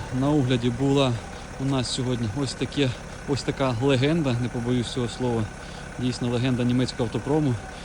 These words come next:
в кузові Б М В, п'ятерочка в кузові Е шістдесят, незвичайна п'ятерочка, п'ятсот тридцять ікс драйв.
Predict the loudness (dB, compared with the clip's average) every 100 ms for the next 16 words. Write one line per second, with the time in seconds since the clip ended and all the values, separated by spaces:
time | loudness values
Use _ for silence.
0 | -12 -6 -2 0 2 0 -2 -2 2 4
1 | 4 4 2 2 0 0 0 -2 -2 -2
2 | 0 0 2 0 -2 -4 -2 -2 -4 -12
3 | -12 -2 0 0 0 0 0 2 0 -2
4 | -2 -2 -2 -4 -8 -6 0 0 2 0
5 | 0 0 0 -4 0 0 0 -2 2 2